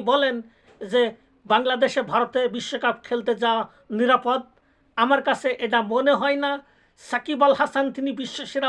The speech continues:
অলরাউন্ডার, বাংলাদেশের সম্পদ তিনি ছিলেন, কিন্তু রাজনীতির কারণে তিনি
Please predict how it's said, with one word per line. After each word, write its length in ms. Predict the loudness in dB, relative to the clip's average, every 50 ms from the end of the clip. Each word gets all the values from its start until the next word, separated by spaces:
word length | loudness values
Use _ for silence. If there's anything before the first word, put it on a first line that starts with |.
| -2 -2
অলরাউন্ডার, 500 | -2 0 0 0 0 0 0 -2 -2 -2 -6 _ _ _ _ _ _ _ _
বাংলাদেশের 720 | -2 0 0 2 2 0 0 2 2 0 2 2 2 0 0 0 -2
সম্পদ 360 | -2 -2 0 6 6 6 6 6 2 -4
তিনি 160 | -4 -4 -2 -2 -4 -6
ছিলেন, 280 | -4 0 0 0 0 0 -4 -10 -18 -20 -20 _ _ _ -20 -20 -10 _
কিন্তু 180 | -6 -2 -2 -2 2 2
রাজনীতির 500 | 2 2 2 0 -2 -2 0 0 -4 -4 0 0
কারণে 340 | 2 4 4 4 4 4 0 0 -2 -4 -10 _ _ _ _ _ _ -6
তিনি 140 | -2 -2